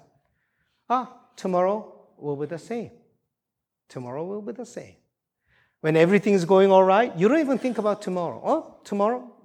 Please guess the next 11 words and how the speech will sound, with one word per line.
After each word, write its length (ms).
is 300
exact-, 440
it 120
will 140
be 180
exactly 400
the 60
same 200
as 300
today." 440
So 460